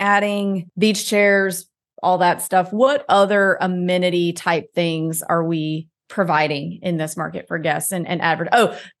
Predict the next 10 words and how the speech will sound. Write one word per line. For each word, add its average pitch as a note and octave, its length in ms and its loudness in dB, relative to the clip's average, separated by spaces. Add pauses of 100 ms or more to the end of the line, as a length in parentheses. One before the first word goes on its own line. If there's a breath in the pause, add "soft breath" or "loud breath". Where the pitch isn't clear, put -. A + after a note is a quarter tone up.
(200)
my F#3+ 220 2
thought G#3 200 2
came G3 160 2
back. E3+ 280 -2 (120)
Baby G#3 300 0
stuff. - 540 -6
Are G3 160 2
we G3+ 160 2
doing, F#3+ 640 0
um, E3 340 0